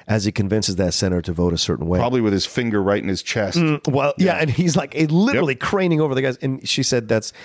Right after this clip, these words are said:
Speaker 1: that to me is one of my favorite pictures and encapsulates Lyndon Johnson."
Speaker 2: Yep. That, yeah. And here, and this is, like, the moment, this is the peak. This is the height for
Speaker 1: Mm-hmm.
Speaker 2: Kane.
Speaker 1: Yep.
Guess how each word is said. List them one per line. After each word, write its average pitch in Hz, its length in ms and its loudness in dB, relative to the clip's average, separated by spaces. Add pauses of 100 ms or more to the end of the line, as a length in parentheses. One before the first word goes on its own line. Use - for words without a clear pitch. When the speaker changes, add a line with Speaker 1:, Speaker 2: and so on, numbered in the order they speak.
(280)
Speaker 1:
that 123 160 0
to - 80 2
me 113 80 4
is 101 100 2
one 101 100 2
of 98 80 2
my - 40 -14
favorite 98 200 0
pictures 98 260 -2
and 90 220 -4
encapsulates 95 800 -2
Lyndon 95 360 2
Johnson." - 340 -4 (140)
Speaker 2:
Yep. - 260 -8
That, 104 200 -4
yeah. 87 240 -8 (680)
And 117 140 -2
here, 175 240 0
and 135 180 0
this 165 160 2
is, 214 160 0
like, 190 160 0
the 190 100 -2
moment, 120 480 0
this 151 200 0
is 175 80 0
the 143 100 -2
peak. - 320 -4
This 131 160 -2
is 143 80 -2
the 120 100 -4
height - 280 -4
for - 120 -10
Speaker 1:
Mm-hmm. 90 140 -8
Speaker 2:
Kane. 123 240 -8
Speaker 1:
Yep. 87 160 -10